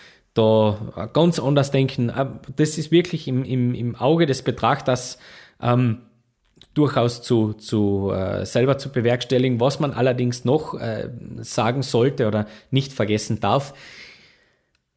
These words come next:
die Performances in diesem Film sind ein absoluter, ein absoluter Wahnsinn.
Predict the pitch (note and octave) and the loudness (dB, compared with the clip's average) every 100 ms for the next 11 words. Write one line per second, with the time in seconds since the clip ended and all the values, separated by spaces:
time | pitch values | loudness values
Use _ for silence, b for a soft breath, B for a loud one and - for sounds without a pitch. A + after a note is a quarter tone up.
0 | _ - C3 C3 - D3 F3 D#3 C3 - | _ -4 -2 0 2 2 4 2 0 0
1 | B2+ C3+ C3 A#2+ C3 C#3 B2 B2 A2+ A2 | 2 2 0 2 2 4 2 2 2 0
2 | G2 B B B - A2+ A#2+ C#3 - B2+ | -4 B B B -4 -2 0 0 2 2
3 | A#2+ A#2 G#2+ G2+ - _ _ _ _ _ | 2 2 0 -2 -10 _ _ _ _ _
4 | A#2 A#2 C#3 - B2 G#2+ F2+ E2 - F2+ | -4 -2 0 0 0 0 -4 -6 -10 -10